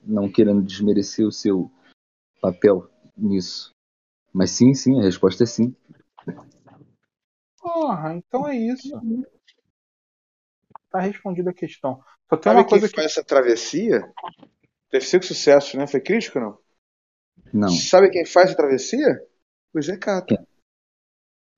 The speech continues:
Speaker 1: Eu conheço a Calecata, né? Você falou lá
Speaker 3: Oi?
Speaker 1: na primeira sessão zero. Keisha Phelps.
Speaker 2: Só tem uma coisa que eu tô em dúvida ainda.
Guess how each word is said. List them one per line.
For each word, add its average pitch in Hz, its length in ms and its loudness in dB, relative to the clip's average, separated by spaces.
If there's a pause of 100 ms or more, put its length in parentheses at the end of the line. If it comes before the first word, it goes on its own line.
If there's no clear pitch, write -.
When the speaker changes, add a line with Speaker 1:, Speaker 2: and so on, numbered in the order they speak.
(720)
Speaker 1:
Eu 156 140 6
conheço 170 260 6
a - 40 4
Calecata, 131 460 4
né? 110 100 6 (520)
Você 98 160 2
falou 104 320 4
lá 104 160 6
Speaker 3:
Oi? 156 60 2
Speaker 1:
na 143 100 0
primeira 120 600 2 (280)
sessão 110 340 2
zero. 98 360 -2 (960)
Keisha 104 300 4
Phelps. - 480 0 (2500)
Speaker 2:
Só 143 60 -20
tem 190 120 -12
uma 196 160 -8
coisa 185 180 0
que - 80 -6
eu - 80 -4
tô 180 140 0
em 175 60 -2
dúvida 147 320 -2
ainda. 107 340 -6